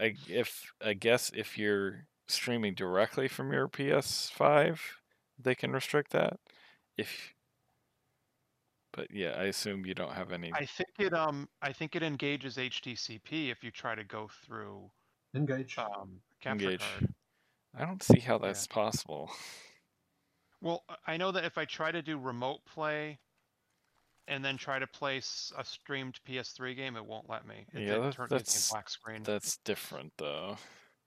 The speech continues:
Speaker 2: Okay, so I don't know. All right, I'll, that's something I'd have to test out, but okay.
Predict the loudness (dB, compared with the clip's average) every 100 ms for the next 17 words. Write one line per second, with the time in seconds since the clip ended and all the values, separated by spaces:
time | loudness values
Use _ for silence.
0 | _ _ -6 -4 -6 -2 0 0 0 -2
1 | _ _ _ _ -6 -4 -2 -2 -4 -6
2 | -4 -2 -2 -2 -6 -10 -10 -10 -12 -12
3 | -10 -12 -10